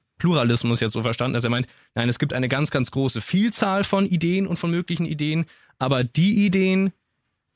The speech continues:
die eben eine Form von Intoleranz fördern, also wenn ich mir den Voltaire so anschaue, ich hab das dann schon ethisch gelesen, also andere Ideen, Menschen et cetera grundsätzlich einschränken würden, die müssen wir von Anfang an rausnehmen.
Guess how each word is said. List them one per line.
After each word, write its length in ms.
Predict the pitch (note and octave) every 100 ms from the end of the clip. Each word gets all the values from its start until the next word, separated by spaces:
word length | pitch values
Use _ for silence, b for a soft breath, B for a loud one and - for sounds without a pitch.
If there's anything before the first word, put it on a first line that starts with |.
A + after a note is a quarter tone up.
| D3+
die 240 | D3+ C#3+
eben 400 | D3+ C#3+ C#3+ C3+ - _ _ -
eine 120 | B2+
Form 220 | D3 C#3+
von 140 | C#3+
Intoleranz 600 | B2+ E3+ D#3+ D#3+ D3 D#3+ -
fördern, 440 | D3+ D#3+ D#3+ F3 - _ _ _ _
also 440 | - B2+ B2 B2 - _ _ _ _
wenn 140 | - A2+
ich 100 | B2
mir 80 |
den 140 | A#2+ A#2
Voltaire 320 | A2+ C3+ C#3
so 120 | C#3
anschaue, 540 | C3 C3+ C3 B2 B2+ B2 _ _ _ _ _ _
ich 120 | C3
hab 80 | C3
das 100 | -
dann 120 | C3
schon 140 | B2 G2+
ethisch 260 | C#3+ D3+
gelesen, 280 | - C#3+ C3+
also 220 | G#2+ A#2
andere 580 | - C3+ C#3+ C3+ C3 B2+ - _ _ _ _ _ -
Ideen, 360 | B2+ C3 C#3 C3
Menschen 280 | B2+ C3+
et 100 | A#2+
cetera 440 | C3+ C3 B2+ B2 - D3+
grundsätzlich 520 | C3+ C#3 C3 A2+ -
einschränken 480 | B2+ C3+ A#2+ A2 B2
würden, 360 | C#3+ D3 C#3+
die 140 | B2 D3
müssen 300 | C#3+ C3+ B2+
wir 120 | B2
von 120 | A#2+
Anfang 320 | F#2 G#2+ -
an 120 | F#2 F2+
rausnehmen. 480 | C2 - - -